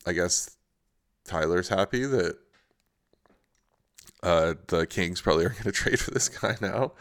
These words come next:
when that was, like, one of his main targets, probably. Uh, and also one last thought on Tortorella. Um, if somebody decides to say, "I'm a Buddhist and I am not gonna wear a military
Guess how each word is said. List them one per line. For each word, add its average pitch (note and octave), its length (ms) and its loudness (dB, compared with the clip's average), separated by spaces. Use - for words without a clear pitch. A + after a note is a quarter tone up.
when F2+ 140 -2
that E2 180 2
was, F2+ 160 2
like, F2 200 2
one F2 120 2
of E2 60 0
his E2+ 180 -2
main E2 240 -2
targets, F2 440 -2
probably. D3+ 420 -4
Uh, F#2 320 6
and F#2 160 2
also F#2 360 4
one F2+ 180 6
last F#2 240 4
thought F2 240 8
on D#2 100 0
Tortorella. E2 760 2
Um, D#2+ 460 -4
if F2 120 -4
somebody G2+ 360 0
decides E2+ 760 0
to E2 200 -4
say, D#2+ 340 0
"I'm D#2+ 200 -4
a D#2 80 -6
Buddhist F#2 560 0
and D#2+ 120 -4
I D#2 200 -2
am D#2 200 -6
not D#2+ 500 -4
gonna D#2 200 -2
wear D#2+ 260 0
a E2 120 -4
military D#2 880 -4